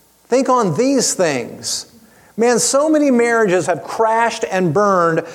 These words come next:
because spouses focus on the few little things that's wrong with their spouse rather than focusing on all the things that are right.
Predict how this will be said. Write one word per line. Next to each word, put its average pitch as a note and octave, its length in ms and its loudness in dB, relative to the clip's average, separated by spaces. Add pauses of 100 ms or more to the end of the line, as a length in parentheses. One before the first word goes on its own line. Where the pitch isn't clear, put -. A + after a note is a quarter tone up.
(160)
because F3+ 400 0
spouses A3+ 580 0
focus G#3+ 400 0
on F#3+ 280 0 (200)
the F3+ 100 0
few C4 440 0
little A#3+ 260 2
things G#3+ 340 0
that's E3+ 240 -4
wrong F3 680 0
with F3 160 -2
their D3+ 140 0
spouse G3 500 0 (240)
rather A3 300 0
than G3+ 160 0
focusing G#3 520 0
on F3+ 140 0 (160)
all A#3 340 2
the A#3+ 140 0
things A3+ 460 0
that G#3 180 2
are G3+ 200 4
right. G3 680 0